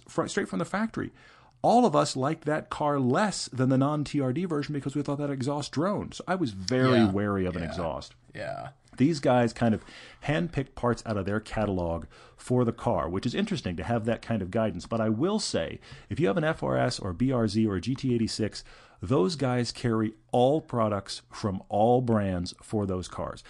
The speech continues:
Speaker 1: They do make their own stuff. They actually sent us some of their own stuff that they make that they have tuned themselves. But, I mean, you can get Borla and you can get, you know, you name the, the supercharger kit. I mean, they carry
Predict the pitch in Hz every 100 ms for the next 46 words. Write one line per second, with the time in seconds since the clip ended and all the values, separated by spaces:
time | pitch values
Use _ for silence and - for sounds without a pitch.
0 | - 113 107 135 151 175 - 139 113 107
1 | 110 110 - 107 139 - 123 - 165 117
2 | - 123 95 85 113 127 - 127 120 117
3 | 113 - 123 - 101 110 107 110 110 101
4 | 101 110 101 - 123 120 107 98 - 147
5 | 120 92 95 - - - - 131 131 135
6 | 147 170 151 139 113 120 139 117 85 85
7 | 98 127 123 117 110 - 135 98 95 101
8 | 151 135 139 147 117 - 107 95 95 -
9 | 165 170 - 107 95 92 - 104 80 101
10 | 101 127 180 - 143 127